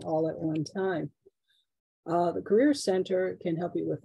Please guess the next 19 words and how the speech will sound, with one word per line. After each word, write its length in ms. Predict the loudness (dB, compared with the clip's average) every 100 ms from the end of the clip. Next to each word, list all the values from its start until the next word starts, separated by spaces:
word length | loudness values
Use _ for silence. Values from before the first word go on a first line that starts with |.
| -2
a 60 |
resume. 680 | 4 6 6 4 4 4 2 -2
They 100 | -6
can 140 | -4
help 240 | -6 -4 -4
you 220 | -4 -4
put 140 | -6 -4
together 380 | 0 0 0
an 80 | -2
online 440 | -2 0 2 2 0
portfolio. 920 | -4 -8 2 4 6 6 4 2 0
So 180 | -6
that 180 | -8 -8
would 180 | -10 -8
be 320 | -4 -2 -4 -8 -4
drawings 760 | 0 0 2 2 2 2 0 -4
and 320 | -8 -12 -16 _
photos 760 | 8 10 10 8 8 6 2 -4
of 200 | -6